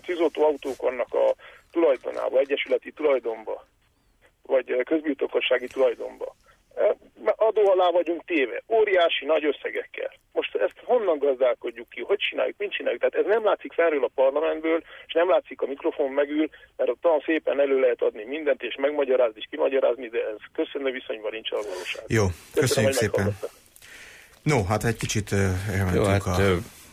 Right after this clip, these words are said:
Speaker 3: egy része
Speaker 2: a
Speaker 3: ugye
Speaker 2: politika
Speaker 3: politikum,
Speaker 2: szinten.
Speaker 3: én azért, ö, kell tudja mindenki, hogy kétezer-tizenhat óta,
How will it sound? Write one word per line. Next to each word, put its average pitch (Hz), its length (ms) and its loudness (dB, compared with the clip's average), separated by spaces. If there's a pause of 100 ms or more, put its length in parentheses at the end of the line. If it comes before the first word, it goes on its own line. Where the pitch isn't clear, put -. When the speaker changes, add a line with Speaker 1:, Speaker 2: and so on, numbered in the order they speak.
(380)
Speaker 3:
egy 95 200 -4
része 90 380 0
Speaker 2:
a 80 40 2
Speaker 3:
ugye 80 60 2
Speaker 2:
politika 85 340 2
Speaker 3:
politikum, 87 520 0
Speaker 2:
szinten. 90 220 4
Speaker 3:
én 87 100 4
azért, 85 640 0
ö, 85 180 -4 (120)
kell 80 220 0
tudja 71 280 -4
mindenki, 78 580 -2
hogy 78 160 -2
kétezer-tizenhat 76 1300 -4
óta, 82 640 -4